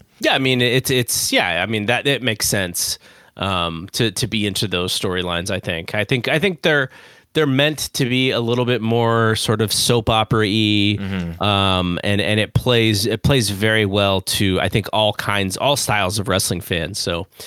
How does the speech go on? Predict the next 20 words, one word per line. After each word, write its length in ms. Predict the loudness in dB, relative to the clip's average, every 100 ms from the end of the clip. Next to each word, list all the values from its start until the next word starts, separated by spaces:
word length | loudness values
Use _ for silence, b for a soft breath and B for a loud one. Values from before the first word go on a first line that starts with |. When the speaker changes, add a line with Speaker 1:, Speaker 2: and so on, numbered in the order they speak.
| B
Speaker 1:
it's 100 | -4
very 160 | 0 0
smart. 380 | 0 0 0 0
What, 500 | -2 0 2 2 2
what, 260 | 2 2
what 140 | 0 0
they're 100 | 0
doing 260 | 2 2
is 140 | 0 0
very 180 | 0 0
smart, 400 | 0 0 0 -2
and 140 | -4
they're 80 | -4
telling 420 | 0 2 2 2
a 60 | 2
long, 460 | 2 4 2 2
long 280 | 2 2 0
story, 560 | -4 -2 0 0 0 -4 B B -2
which 260 | 0 2
is 380 | 2 2 0 -4